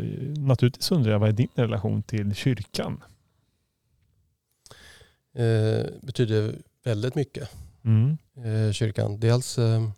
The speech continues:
Speaker 2: så tror jag på Gud.
Speaker 1: Mm.
Speaker 2: Eh, eh, ägnar inte speciellt mycket tid. Eh, men, men det finns som en självklarhet i, i mitt liv. Eh, och, eh,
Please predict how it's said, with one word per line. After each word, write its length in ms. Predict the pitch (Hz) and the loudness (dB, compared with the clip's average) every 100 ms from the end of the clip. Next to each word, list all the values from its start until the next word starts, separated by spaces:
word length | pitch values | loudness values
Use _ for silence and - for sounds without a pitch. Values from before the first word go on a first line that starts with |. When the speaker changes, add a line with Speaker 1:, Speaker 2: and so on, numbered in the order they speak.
| _ _ _ _ _ - - _ | _ _ _ _ _ -20 -20 _
Speaker 2:
så 140 | - 120 | -6 -2
tror 220 | 113 110 | 0 2
jag 120 | 113 | 0
på 80 | 147 | 0
Gud. 320 | 123 120 127 - _ _ 110 | 2 0 -2 -12 _ _ -2
Speaker 1:
Mm. 260 | 104 123 143 _ _ - | 0 0 -6 _ _ -10
Speaker 2:
Eh, 460 | 117 113 113 107 - - _ _ _ _ 127 | -4 -2 -2 -2 -4 -8 _ _ _ _ -2
eh, 300 | 120 120 117 - | 0 0 -2 0
ägnar 300 | 120 107 107 | 0 2 2
inte 260 | 110 107 113 | 2 0 -2
speciellt 480 | - 107 110 104 | 0 0 0 0
mycket 220 | 110 107 104 | -4 -4 2
tid. 380 | 123 143 143 - - _ _ | 4 4 0 -10 -20 _ _
Eh, 640 | 131 110 107 107 110 110 117 | -6 -2 -2 -2 -2 -4 -2
men, 240 | 120 113 - | -2 -2 -2
men 140 | 113 | 0
det 80 | 107 | 2
finns 540 | 110 120 117 - - 131 123 | 2 0 -4 -8 -8 -8 -6
som 260 | - 113 110 | -4 -2 -2
en 520 | 117 120 143 147 - | -2 -4 -6 -12 -8
självklarhet 560 | 135 120 113 110 113 - _ - | -4 -2 2 2 2 -2 _ -6
i, 440 | 123 113 110 120 - _ _ _ _ | -2 0 -2 -4 -8 _ _ _ _
i 60 | 120 | 0
mitt 220 | 113 - | 0 4
liv. 220 | 110 120 143 _ _ _ - - _ _ _ | 4 2 0 _ _ _ -20 -20 _ _ _
Eh, 460 | 120 107 113 117 120 | 0 2 2 0 0
och, 540 | - - 117 - _ 127 | -2 2 2 0 _ 2
eh, 580 | 107 113 117 120 123 | 4 2 0 -2 -6